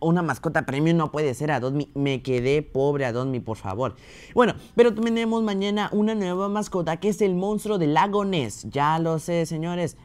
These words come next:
ya lo sé, titanes, es lago Ness. Y bueno, tenemos esa nueva mascota gigante, legendaria,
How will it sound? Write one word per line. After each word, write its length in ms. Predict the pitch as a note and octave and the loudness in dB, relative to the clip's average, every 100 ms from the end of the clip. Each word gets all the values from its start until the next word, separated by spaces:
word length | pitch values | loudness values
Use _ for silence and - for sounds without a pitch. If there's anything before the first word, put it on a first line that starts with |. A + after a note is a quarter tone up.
| - | -12
ya 400 | C#3+ F3+ F#3+ G3 | -6 -2 -2 -2
lo 220 | G3+ F#3 | -2 -4
sé, 280 | E3+ A3+ G3+ | -4 -4 -2
titanes, 680 | F#3+ F3 F3+ C#3 E2 - - - | -6 -4 -4 -4 -8 -12 -18 -2
es 360 | G3+ G#3+ F3+ C3 | 0 0 -2 0
lago 640 | D3 D#3+ G3+ G#3 G3+ G3+ | 2 4 2 0 0 0
Ness. 480 | E3+ G3+ F#3 F#3+ - - C3+ | -2 -2 -2 -6 -12 -20 -10
Y 320 | - G#3+ A3 | -2 0 0
bueno, 400 | F#3 C#3+ D3+ A#2+ - - - | 0 -2 -2 -2 -6 -16 -6
tenemos 540 | - D3+ D#3+ E3+ F3 E3+ | 0 2 2 2 2 0
esa 400 | D#3 D#3+ F3+ E3 | 2 2 2 2
nueva 640 | D3 C3+ E3+ F3 D#3 D#3 | 2 2 2 0 0 0
mascota 760 | C#3+ A#2 - - G3 G3 G3 F3 | -2 -6 -8 -2 0 0 2 0
gigante, 920 | - - B3+ G#3 A3 F#3 D3 C#3 A#2 | 0 -2 -2 2 2 2 0 0 0
legendaria, 1500 | D3+ G#3+ B3+ C4+ A3 - - F#3+ C#3+ F#2+ G2+ D3 B2+ C3 C3+ | 2 4 4 4 2 -2 -6 -4 -2 -4 -4 -4 -2 -2 -4